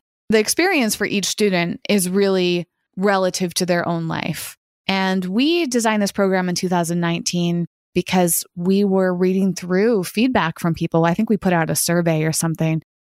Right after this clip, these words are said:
and found out that consistency was the biggest thing people needed. They didn't really need new information. They wanted to be held accountable and feel motivated. And so we're kind of there to help you get your act together and follow through. Right now, we're experimenting with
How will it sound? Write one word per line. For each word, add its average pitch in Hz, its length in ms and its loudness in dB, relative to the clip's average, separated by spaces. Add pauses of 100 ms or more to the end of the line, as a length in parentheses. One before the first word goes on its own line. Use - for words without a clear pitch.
(120)
and 185 460 0 (300)
found 202 440 0
out 214 300 0
that 175 320 0 (180)
consistency 202 640 0
was 180 200 0
the 185 100 -2
biggest 185 360 0
thing 202 140 0
people 220 240 2
needed. 208 460 0
They 202 100 2
didn't 254 220 0
really 180 240 2
need 170 240 0
new 175 280 2
information. 175 1000 0 (300)
They 190 160 2
wanted 180 720 0 (240)
to 202 180 -2
be 180 160 0
held 165 320 0
accountable 165 840 0
and 170 280 -2
feel 170 180 0
motivated. 156 840 0 (500)
And 170 420 2
so 170 280 0
we're 185 140 0
kind 233 200 0
of 226 80 0
there 214 240 2
to 196 80 2
help 196 220 0
you 202 80 0
get 175 160 0
your 170 120 0
act 240 240 0
together 233 400 2
and 190 160 -2
follow 170 300 -2
through. 226 520 0
Right 190 220 0
now, 180 220 -2
we're 180 160 0
experimenting 202 1000 0
with 180 480 0